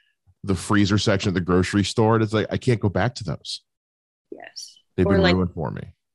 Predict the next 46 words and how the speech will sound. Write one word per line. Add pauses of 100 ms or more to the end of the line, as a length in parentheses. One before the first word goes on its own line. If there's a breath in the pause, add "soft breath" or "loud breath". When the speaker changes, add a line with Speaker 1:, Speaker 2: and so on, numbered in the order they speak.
(120)
Speaker 2:
gas
station (440 loud breath)
or,
like,
Speaker 1:
Yeah.
Speaker 2:
at
a,
at
a
game
or
something. (380)
Speaker 1:
Yeah.
Speaker 2:
Yeah. (420)
Speaker 1:
I,
Speaker 2:
That's
Speaker 1:
I, (240)
I
eat
one
and
I'm
just
like, (300)
"Nah,
I
can
do
better." (1500 loud breath)
Speaker 2:
Are
you
dipping
it
in
anything
at
home? (460)
Speaker 1:
Um,
sometimes
I'll
make,
like,
a
beer
cheese
dip